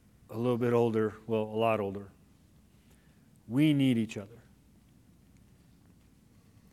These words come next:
I need you and you need me. This church is not relying upon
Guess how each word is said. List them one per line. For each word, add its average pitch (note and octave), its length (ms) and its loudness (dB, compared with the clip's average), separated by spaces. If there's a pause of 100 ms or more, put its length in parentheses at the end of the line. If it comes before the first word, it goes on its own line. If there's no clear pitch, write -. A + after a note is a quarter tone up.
(440)
I C#3+ 180 4
need F3 280 2
you C3+ 300 2
and A2+ 100 -2
you A2+ 140 -2
need A2+ 240 -2
me. G#2 140 -10 (1900)
This B2+ 120 -10
church E3 300 0
is C3+ 80 -8
not D3+ 180 -2
relying C#3 340 0
upon A#2+ 420 -4